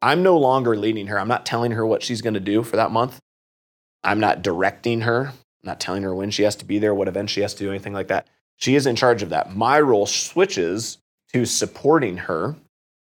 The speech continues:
and making sure she has everything she needs to be successful. And this is a big component of that. Now, for Jenny, what that means is that means she has to organize events.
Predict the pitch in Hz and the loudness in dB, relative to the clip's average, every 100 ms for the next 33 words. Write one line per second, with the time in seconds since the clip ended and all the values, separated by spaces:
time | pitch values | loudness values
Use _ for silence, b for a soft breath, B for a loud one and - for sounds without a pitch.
0 | _ 107 110 123 - 127 131 117 - 117 | _ -2 2 2 2 0 2 0 2 2
1 | 101 104 117 120 107 - 101 98 95 - | 2 0 -2 -2 -4 -4 -4 -4 -8 -8
2 | - 90 - - 78 - - - _ _ | -8 -6 -6 -4 -4 -4 -12 -16 _ _
3 | _ _ _ _ _ _ _ _ _ _ | _ _ _ _ _ _ _ _ _ _
4 | _ - 120 147 165 - 123 120 131 127 | _ 0 2 4 4 4 2 0 0 0
5 | 87 78 - _ _ _ _ - 113 117 | 0 -4 -6 _ _ _ _ -2 0 0
6 | 127 180 147 135 107 131 156 131 104 110 | 2 4 4 4 2 2 0 0 0 0
7 | 101 110 104 110 107 - 107 107 101 92 | 0 -2 0 0 2 0 0 0 -4 -6
8 | 90 73 - | -6 -8 -10